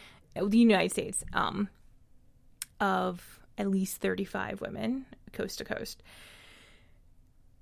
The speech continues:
So Anne, you know, in this way sort of tells that story, both the story of Ted Bundy and also her experiences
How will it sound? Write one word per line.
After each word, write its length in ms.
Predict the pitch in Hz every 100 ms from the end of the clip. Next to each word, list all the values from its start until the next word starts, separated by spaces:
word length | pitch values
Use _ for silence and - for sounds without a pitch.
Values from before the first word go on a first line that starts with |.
| - - - - - - - -
So 480 | - 262 247 226 -
Anne, 440 | - 254 247 240 226
you 80 |
know, 140 | 226 214
in 140 | 214
this 220 | 214 202
way 220 | 214 202 202
sort 160 | 214
of 60 | 196
tells 260 | 214 208
that 180 | 202 190
story, 280 | - - -
both 300 | - - -
the 100 | 202
story 240 | - -
of 40 | -
Ted 240 | - 185
Bundy 380 | 226 247 254 247
and 140 | 208
also 220 | 190 190 202
her 160 | 190
experiences 1080 | 202 - - 190 190 185 190 - 196 180 -